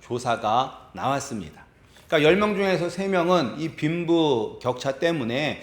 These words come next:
차별이 있다, 아니면 차별을 당했다라고 생각을 하는 거죠. 그리고 이 말이,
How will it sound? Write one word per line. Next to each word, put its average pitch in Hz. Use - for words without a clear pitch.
차별이 208
있다, -
아니면 139
차별을 170
당했다라고 123
생각을 156
하는 214
거죠. -
그리고 190
이 165
말이, 131